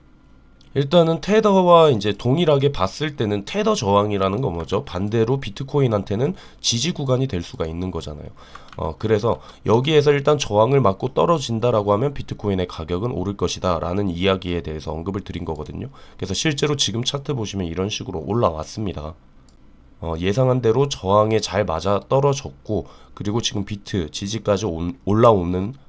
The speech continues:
어, 지지 잘해주고 여기에서 이제 상승을 해주는 지금 그런 상황인데, 자, 이제 중요한 거는 이제 그 다음이죠. 이제부터는 어떻게 움직여야 되는지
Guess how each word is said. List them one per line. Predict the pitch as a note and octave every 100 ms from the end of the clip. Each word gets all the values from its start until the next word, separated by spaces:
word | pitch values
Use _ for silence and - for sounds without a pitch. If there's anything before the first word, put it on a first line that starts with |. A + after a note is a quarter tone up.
| - - - -
어, | -
지지 | D#2 A#2+ A#2+ A2
잘해주고 | F#2 G2 F#2+ G2
여기에서 | F#2+ E2+ E2+ -
이제 | E2 E2+
상승을 | A2+ B2+ B2+ G#2+
해주는 | B2+ A#2+ E2+ - -
지금 | - G2+
그런 | F#2+ G#2
상황인데, | A#2 A2+ A2 E2+ D#2 F2 - - -
자, | B2
이제 | A2 C3
중요한 | F3 C#3 E3+ D#3
거는 | D3 A#2
이제 | G2
그 | G2+ F#3
다음이죠. | G3 G#2 E3+ D3+ G2
이제부터는 | F2+ G#2+ D3+ D#3+ - D3+
어떻게 | F2+ F2+ D#3+ - A#2+
움직여야 | F2+ E2+ G2+ G2 B2+ A#2
되는지 | F2+ E2 D#2 D2+ D#2+